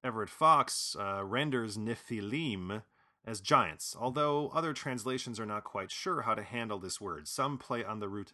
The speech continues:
nafal, meaning fall, and refer to them as fallen ones. Some translations just leave it as Nephilim. They are referred to later by the spies as Nephilim bnei Anak, literally, the Nephilim,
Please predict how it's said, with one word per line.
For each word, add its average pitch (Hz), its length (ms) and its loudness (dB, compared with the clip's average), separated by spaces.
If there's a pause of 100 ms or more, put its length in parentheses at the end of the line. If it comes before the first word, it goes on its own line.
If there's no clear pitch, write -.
nafal, 123 640 4 (280)
meaning 101 240 -4
fall, 139 540 4 (140)
and 127 140 -2
refer 123 260 0
to 107 80 -2
them 101 160 -4
as 104 100 -4
fallen 113 420 2
ones. 82 420 -8 (280)
Some 117 220 -2
translations 107 680 -4
just - 220 -4
leave 98 220 -6
it 101 180 -6 (160)
as 104 240 -6
Nephilim. 95 760 -4
They 104 120 0
are 107 160 4
referred 107 340 -2
to 113 140 -6
later 123 340 0
by 104 160 0
the 104 80 -2
spies 95 520 0
as 101 220 -6 (240)
Nephilim 113 880 -4
bnei 110 400 -4
Anak, 104 580 -4 (100)
literally, 113 480 2 (220)
the 123 80 0
Nephilim, 123 680 0